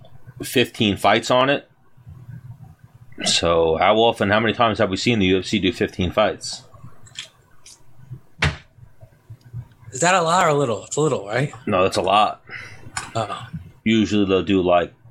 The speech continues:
Speaker 1: nine, ten, eleven, twelve, maybe thirteen.
Speaker 2: Fifteen fights, huh?
Speaker 1: Fifteen fights. And then some good ones. This is, like,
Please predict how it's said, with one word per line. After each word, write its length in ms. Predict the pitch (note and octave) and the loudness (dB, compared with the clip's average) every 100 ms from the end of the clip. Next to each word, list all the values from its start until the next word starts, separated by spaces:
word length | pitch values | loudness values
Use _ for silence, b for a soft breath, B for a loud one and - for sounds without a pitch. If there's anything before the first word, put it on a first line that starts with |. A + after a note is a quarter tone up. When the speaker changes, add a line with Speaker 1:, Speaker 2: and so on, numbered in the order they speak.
| - - - | -20 -20 -4
Speaker 1:
nine, 760 | F#2+ F2+ F2 F#2 F#2+ F#2 G2 | 2 4 4 4 2 2 0
ten, 400 | F#2 - F#2 F#2+ | -2 -2 0 2
eleven, 340 | F2+ F#2 F2+ F2 | 2 2 0 -2
twelve, 680 | - F#2+ F#2+ F#2+ F#2+ - - - - - - - - _ - - - | 0 2 2 0 -2 -14 -20 -20 -20 -20 -20 -20 -20 _ -20 -20 -10
maybe 300 | E2 E2+ F#2 | -2 0 0
thirteen. 500 | F#2+ G2 F#2+ G2+ G2 | 0 0 0 -2 -2
Speaker 2:
Fifteen 240 | G2 G#2 - - | -2 -4 -8 -4
fights, 300 | G#3 - - | -2 -2 -6
huh? 320 | - C#3 F#3 E2+ - - _ - - | -4 -2 -4 -6 -12 -20 _ -20 -14
Speaker 1:
Fifteen 400 | D#3 - - F#2+ | -10 -8 -4 -4
fights. 540 | F#2 G#2 F#2 C#2+ - - - - - - - - - - - _ - - - - | 0 0 -2 -4 -12 -14 -16 -20 -20 -20 -20 -20 -20 -20 -20 _ -20 -20 -10 -2
And 140 | G2 | 0
then 140 | G#2+ | 0
some 180 | - G#2+ | 0 0
good 160 | B2+ A#2+ | 0 0
ones. 200 | F#2 F2 | 0 0
This 140 | G2+ | 0
is, 160 | G#2+ F2 | 0 2
like, 460 | G#2+ G2+ - - | 4 2 0 -14